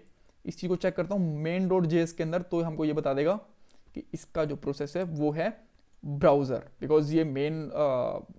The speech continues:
विंडो होती है इसकी, तो यहाँ पे इसको ब्राउज़र ही बोलते हैं ये लोग। So that's why इसको मेन नहीं आता, यहाँ पे हमेशा ब्राउज़र ही मिलेगा। और भी बहुत सारी चीज़ें हैं चेक करने के लिए, जैसे कि आप प्लेटफॉर्म चेक कर सकते हो,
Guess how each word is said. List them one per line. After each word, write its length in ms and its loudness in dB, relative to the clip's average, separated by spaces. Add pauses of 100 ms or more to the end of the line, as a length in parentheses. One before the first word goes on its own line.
(760)
विंडो 200 0
होती 180 2
है 40 2
इसकी, 180 -4
तो 100 -2
यहाँ 120 -2
पे 80 -2
इसको 160 -4
ब्राउज़र 360 4
ही 100 4
बोलते 300 0
हैं 60 -8
ये 120 -8
लोग। 260 -12 (380)
So 180 -6
that's 480 -4
why 160 4
इसको 280 -2
मेन 480 -4 (200)
नहीं 360 -4
आता, 160 0
यहाँ 120 -2
पे 100 0
हमेशा 280 -2
ब्राउज़र 320 2
ही 60 -4
मिलेगा। 360 -6 (500)
और 160 8
भी 100 6
बहुत 240 4
सारी 160 4
चीज़ें 280 -2
हैं 300 -4
चेक 180 2
करने 240 0
के 80 -2
लिए, 80 2
जैसे 160 2
कि 40 4
आप 120 0
प्लेटफॉर्म 360 2
चेक 180 0
कर 80 0
सकते 260 -4
हो, 120 -4